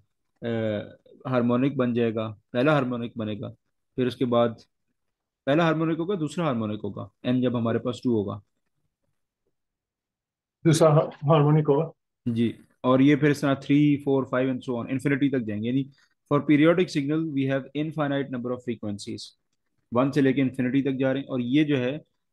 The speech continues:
Speaker 1: zero frequency है या ये इसका डीसी component है, ए नॉट जो है, जो डीसी component सिग्नल में मौजूद है, ये ए नॉट उसको रेफ-, बताता है। तो इनको जब हम calculate करते हैं, we calculate the coefficients by using these equations। First of all हमने क्या किया कि पूरे वन period के ऊपर इसको integrate कर दिया,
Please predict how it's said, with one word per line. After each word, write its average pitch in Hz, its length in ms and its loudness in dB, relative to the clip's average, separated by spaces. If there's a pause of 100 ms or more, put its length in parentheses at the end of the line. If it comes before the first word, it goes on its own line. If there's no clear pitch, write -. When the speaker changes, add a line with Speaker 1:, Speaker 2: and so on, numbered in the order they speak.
(120)
Speaker 1:
zero 139 220 2
frequency 120 540 -4
है 135 80 0
या 127 100 0
ये 123 100 -2
इसका 120 200 -6
डीसी 120 300 -4
component 104 520 -4
है, 104 140 -10 (360)
ए 120 120 4
नॉट 110 240 0
जो 101 120 -2
है, 101 120 -10 (180)
जो 120 80 4
डीसी 123 300 2
component 123 400 0
सिग्नल 127 300 -4
में 123 80 -4
मौजूद 120 360 -2
है, 123 60 -2
ये 120 200 0
ए 113 40 -2
नॉट 110 180 -4
उसको 110 200 -8
रेफ-, 104 240 -4
बताता 101 380 -4
है। 104 80 -10 (680)
तो 131 180 2
इनको 170 280 6
जब 175 140 6
हम 165 180 2
calculate 156 540 2
करते 131 300 0
हैं, 139 120 0
we 127 160 -4
calculate 135 380 -2
the 131 180 -4
coefficients 139 440 -6 (100)
by 123 140 2
using 127 240 0
these 123 220 0
equations। 104 480 -6 (440)
First 151 260 0
of - 80 -2
all 156 180 4
हमने 139 240 0
क्या 135 160 -2
किया 135 280 -4
कि 131 260 -2 (520)
पूरे 143 220 2
वन 139 260 -2
period 135 400 -2
के 135 60 -4
ऊपर 131 180 -8
इसको 127 200 -8
integrate 120 380 -2
कर 104 180 -6
दिया, 101 240 -10